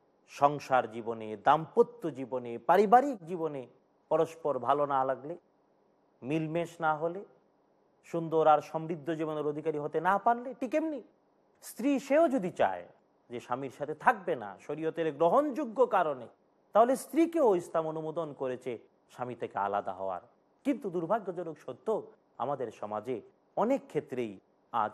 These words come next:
অন্যায়ভাবে তালাক হচ্ছে। স্বামী স্ত্রীর পারস্পরিক বিরোধ মীমাংসার সকল প্রক্রিয়াকে বৃদ্ধাঙ্গুলি দেখিয়ে, হয়তো ঝগড়া করে, রাগের মাথায়, উস্কানির কারণে,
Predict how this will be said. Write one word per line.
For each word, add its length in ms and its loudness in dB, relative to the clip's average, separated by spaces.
অন্যায়ভাবে 640 -4
তালাক 460 -6
হচ্ছে। 360 -20
স্বামী 240 0
স্ত্রীর 420 -8
পারস্পরিক 600 0
বিরোধ 380 -4
মীমাংসার 540 0
সকল 440 4
প্রক্রিয়াকে 640 0
বৃদ্ধাঙ্গুলি 720 2
দেখিয়ে, 420 -4
হয়তো 260 2
ঝগড়া 460 0
করে, 440 -4
রাগের 500 4
মাথায়, 520 0
উস্কানির 600 -4
কারণে, 480 -2